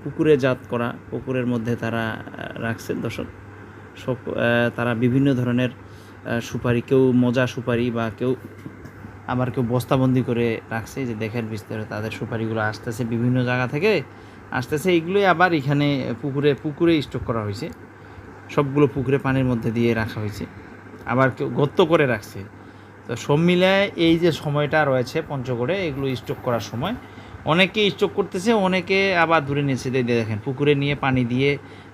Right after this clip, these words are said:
গর্ত করে, আহ, ঢুকে রাখা হবে। এগুলো আবার দু তিন মাস পরে বিক্রি করা হবে। তো গত বছরে কিন্তু চার টাকা সুপারি আট টাকা বিক্রি করা হয়েছে, ডাবল লাভ হয়েছিল।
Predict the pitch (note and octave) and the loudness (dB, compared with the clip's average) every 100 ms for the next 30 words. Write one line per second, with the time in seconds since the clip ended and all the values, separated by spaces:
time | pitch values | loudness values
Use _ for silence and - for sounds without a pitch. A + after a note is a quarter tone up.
0 | - B2+ - B2+ C#3 D3 - - - A2+ | -2 -2 0 0 0 0 -2 -8 -8 -4
1 | A#2 A#2 A#2+ B2 A#2+ B2 B2 F#3+ A#3 C#3 | -2 2 2 2 2 0 0 -2 -2 0
2 | C#3 C#3 C3 A#2+ F#3 G#3 G3+ F3+ - D3+ | 4 4 4 0 -2 -2 0 0 0 0
3 | C3 A#2+ A#2+ A2+ G#2+ G2+ G#2 G#2 - - | 0 0 0 0 0 -2 -6 -10 -14 -20
4 | - - - - A#2 A2 C3+ E3+ G3+ G#3 | -20 -20 -10 -2 0 2 2 4 4 2
5 | G3 G3+ G3+ - - - E3 F#3+ F#3 E3+ | 2 2 2 -4 -10 -4 -2 -2 0 0
6 | - F3 E3+ - D#3 E3+ F3 C#3+ - D#3 | 0 -2 -2 -4 0 2 2 2 0 2
7 | C#3+ C3 B2+ A#2 A#2 A2 A2 G#2 C3 E3 | 2 2 -2 -2 -2 -4 -4 4 6 6
8 | F#3+ E3+ A#2+ A2+ G#2 G2+ | 6 6 4 -4 -10 -12